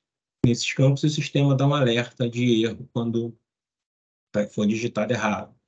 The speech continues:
Campos calculados, o sistema faz cálculos entre, entre campos, tá? A gente usa muito pra I M C, por exemplo, então ele faz o, o cálculo entre o peso e a altura e dá o resultado.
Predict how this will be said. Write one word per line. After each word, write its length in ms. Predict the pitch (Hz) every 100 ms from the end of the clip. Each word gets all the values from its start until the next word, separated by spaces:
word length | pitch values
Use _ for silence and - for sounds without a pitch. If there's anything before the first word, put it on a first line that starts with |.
| _ _ _ -
Campos 300 | 131 127 -
calculados, 800 | 135 131 131 120 123 113 104 -
o 40 |
sistema 300 | - - 120
faz 240 | - 120
cálculos 540 | - 131 139 131 123 117
entre, 280 | 117 113 -
entre 260 | 123 120 120
campos, 520 | - 120 107 98 -
tá? 80 | -
A 60 | 101
gente 240 | 110 -
usa 160 | 127 131
muito 180 | 135
pra 160 | 135 123
I 140 | 123
M 160 | 127 120
C, 420 | - - 117 107
por 140 | 104 -
exemplo, 380 | 104 107 95 -
então 140 | 107
ele 100 | 110
faz 360 | 107 - 117 113
o, 100 | 117 - - _ _ _
o 120 | 135 107
cálculo 460 | - 117 - 117
entre 160 | 113 123
o 80 | -
peso 320 | 113 117 123
e 40 |
a 20 |
altura 440 | 127 123 139 135 135
e 80 | 127
dá 140 | 139
o 40 |
resultado. 840 | 131 131 139 135 - 120 117 -